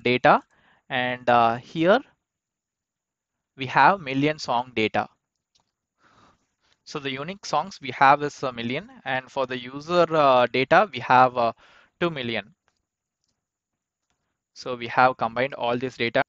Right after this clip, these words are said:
and got a single data frame. So now, uh, for creating those keywords, I'm going to combine, uh, two things. One is title and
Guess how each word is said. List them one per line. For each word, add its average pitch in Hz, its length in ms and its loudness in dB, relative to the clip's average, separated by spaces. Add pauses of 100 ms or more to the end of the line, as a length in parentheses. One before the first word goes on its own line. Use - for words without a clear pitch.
(180)
and 123 360 -2
got 127 220 -2
a 139 100 2
single 131 320 -4
data 117 300 0
frame. 139 260 -8 (2000)
So 156 360 -4 (120)
now, 151 260 2 (160)
uh, 139 420 0
for 170 280 2
creating 208 420 0
those 160 240 -8
keywords, 180 720 -4
I'm 139 180 -2
going 143 240 -6
to 180 120 -6
combine, 143 500 2
uh, 139 220 -2 (520)
two 202 140 -4
things. - 460 -12 (300)
One 127 240 0
is 170 180 -6
title 151 420 2 (420)
and 165 280 2